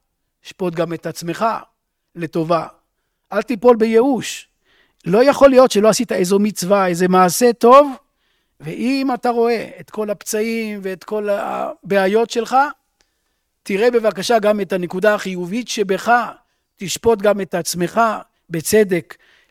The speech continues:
לזכות, ואז תזכה את עצמך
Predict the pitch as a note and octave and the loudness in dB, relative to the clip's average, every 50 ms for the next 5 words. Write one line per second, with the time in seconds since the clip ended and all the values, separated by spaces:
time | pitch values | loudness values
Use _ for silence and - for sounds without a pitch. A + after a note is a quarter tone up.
0 | _ - D#3+ E3 D#3 C#3+ - - A#3 A#3+ G#3+ G3+ _ _ _ _ _ _ _ _ | _ -10 -10 -8 -8 -8 -4 -2 -2 -2 -2 -4 _ _ _ _ _ _ _ _
1 | _ _ _ _ _ _ _ _ - D3 E3+ F#3+ G3+ G#3+ A#3 A3+ G#3 E3+ - - | _ _ _ _ _ _ _ _ -10 -8 -6 -2 2 4 4 4 4 2 -4 -14
2 | _ _ _ _ _ _ _ _ _ - E3 D3+ - E3 D3 - A3 A3 G#3 - | _ _ _ _ _ _ _ _ _ -10 -8 -6 -6 -6 -4 0 0 0 0 -2
3 | G3 F3 - F#3 F3+ D#3+ - | -4 -6 -6 -6 -6 -6 -4